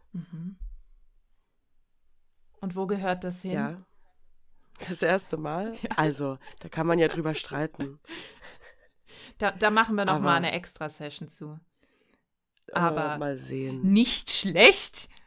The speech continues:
Speaker 1: Und das ist ja der galanteste Schwenk überhaupt, ist es ja
Speaker 2: Mhm.
Speaker 1: im Bett. Und da
Speaker 2: Mhm.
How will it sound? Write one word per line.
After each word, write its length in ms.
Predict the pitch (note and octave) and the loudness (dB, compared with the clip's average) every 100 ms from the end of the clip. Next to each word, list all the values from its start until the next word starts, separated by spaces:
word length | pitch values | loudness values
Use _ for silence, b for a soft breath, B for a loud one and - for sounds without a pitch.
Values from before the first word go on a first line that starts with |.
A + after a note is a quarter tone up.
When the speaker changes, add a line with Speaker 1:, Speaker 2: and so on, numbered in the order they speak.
| b _ _ _ _ | b _ _ _ _
Speaker 1:
Und 220 | G#3+ G#3 | 0 2
das 160 | G#3 G#3+ | 2 0
ist 160 | G3+ - | -4 -2
ja 120 | F#3 | 0
der 280 | F3+ F3+ E3+ | 2 2 0
galanteste 840 | F3 D#3 D#3+ C4 C4 G#3 - F3+ | -2 0 0 0 -2 -6 -6 -8
Schwenk 380 | F3 F#3 F#3 F3+ | -6 -4 -2 -4
überhaupt, 640 | A#3 C4+ E3+ D3+ E3 F3+ - | -6 -6 -4 -2 -4 -4 -8
ist 220 | F3+ B3 | -6 -4
es 180 | B3+ - | -6 -4
ja 320 | D#3+ D#3+ F3+ _ - | -4 -4 -6 _ -12
Speaker 2:
Mhm. 120 | C#3 | -4
Speaker 1:
im 280 | B3+ C#4 - | 0 0 -2
Bett. 380 | D3 C3 - - _ _ _ _ _ _ _ - | -8 -10 -16 -20 _ _ _ _ _ _ _ -10
Und 240 | F3 F3 | -10 -4
da 140 | D3+ G3 | -2 0
Speaker 2:
Mhm. 300 | A#3+ B3+ | -2 -6